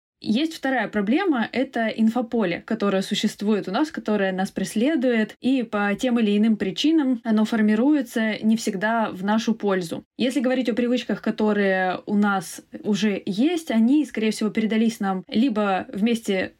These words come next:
с указаниями наших родителей, наших бабушек, дедушек или других влиятельных взрослых, которые появились в нашей жизни в тот или иной момент.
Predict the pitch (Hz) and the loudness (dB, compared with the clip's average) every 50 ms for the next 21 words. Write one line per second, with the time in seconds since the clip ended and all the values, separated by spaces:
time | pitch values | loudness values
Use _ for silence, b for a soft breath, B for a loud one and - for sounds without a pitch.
0 | _ - 220 - - - - - 202 190 - - 220 - 233 214 233 220 208 208 | _ -16 -14 -12 -12 -8 -4 -2 -2 -2 -2 -2 -2 -2 0 0 0 0 0 0
1 | 202 196 196 202 202 - - - - 208 214 196 285 330 320 - 294 254 262 254 | -2 -2 -2 -2 -2 -2 -4 -2 -2 0 2 2 2 2 2 0 0 0 0 0
2 | 247 233 - - 196 - - 214 202 202 202 202 196 202 - - 202 180 185 247 | -2 -4 -4 -6 -6 -4 -2 -2 -2 0 0 0 0 -2 -2 -4 -4 -2 0 0
3 | 311 311 240 277 240 - - 247 233 233 233 - - 262 302 262 247 240 233 180 | 0 2 0 0 -2 -2 -2 -4 -4 -4 -4 -2 0 0 2 2 0 0 -2 0
4 | 202 220 208 240 226 - 226 208 202 202 208 - 208 196 196 196 185 196 214 294 | -2 0 0 0 0 2 0 0 0 0 -2 -2 -2 -2 -2 -2 -2 0 0 0
5 | 320 330 320 311 - 240 226 - 226 254 254 240 226 220 - - 196 196 185 220 | 2 0 -2 -2 -4 -6 -4 -2 0 0 2 2 0 0 0 0 -2 0 2 2
6 | 247 254 226 - - - - 196 208 214 208 - 208 180 202 262 294 311 233 - | 0 0 0 -4 -6 -8 -4 -2 -2 -2 -2 -2 -2 0 0 2 2 0 -2 -2
7 | - 226 226 254 254 220 208 185 185 214 220 214 202 196 180 165 170 170 - | -2 -2 0 0 0 0 0 0 0 0 2 2 2 0 -2 -4 -6 -6 -10